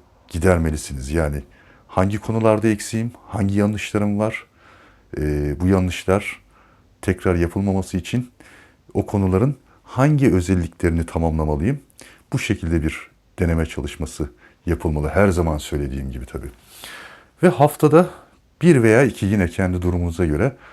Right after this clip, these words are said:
A Y T denemesi yapılmalı. Bu A Y T denemelerin yanında, e, size tavsiyem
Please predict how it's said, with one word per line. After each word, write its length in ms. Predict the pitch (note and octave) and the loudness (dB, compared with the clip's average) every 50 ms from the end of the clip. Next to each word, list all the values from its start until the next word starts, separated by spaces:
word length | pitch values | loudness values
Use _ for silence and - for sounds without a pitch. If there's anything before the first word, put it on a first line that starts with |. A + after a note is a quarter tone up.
| - - - - - _ - - | -20 -20 -20 -20 -20 _ -6 2
A 240 | - F#2 G2 F#2+ F#2+ | 4 6 6 8 6
Y 180 | F#2 F#2+ F2+ | 6 4 4
T 260 | - - A2+ G2+ - - - - _ _ _ _ _ _ _ _ _ - | 2 2 2 2 2 0 -6 -20 _ _ _ _ _ _ _ _ _ -6
denemesi 440 | E2 D#2+ D#2 D2 C#2 C#2 - - D2+ | -4 -4 -2 -4 -6 -8 -8 -8 -10
yapılmalı. 420 | C2+ B1+ - C2 B1+ A#1+ - C#2+ - _ _ _ _ - - - - - - - - - _ _ _ - - | -10 -10 -10 -12 -10 -10 -12 -14 -16 _ _ _ _ -20 -20 -20 -20 -20 -20 -20 -20 -20 _ _ _ -2 2
Bu 180 | F#3 - D3 | 4 8 8
A 80 | E3 F3+ | 10 10
Y 120 | F3+ F3 | 8 8
T 160 | - F#3+ G3 | 8 6 6
denemelerin 460 | E3+ F3+ F3 E3+ E3+ E3 E3+ F3+ F3+ E3+ | 8 8 6 6 6 6 6 4 4 4
yanında, 360 | D3+ G#2 F2 D2+ D2+ F#2 A#2 - - - | 4 2 2 2 2 0 0 -2 -6 -6
e, 420 | - D2+ D#2 D2+ D2 D2 D2 D2 C#2+ | -4 -2 -2 0 0 -2 -2 -4 -6
size 340 | - - - F#2 F#2+ G2+ G2+ | -8 -10 -6 -2 -2 -2 0
tavsiyem 540 | - F2 D#2 D2 - - - F2+ G#2+ B2 | 0 0 0 -2 -4 -6 -4 -4 -4 -4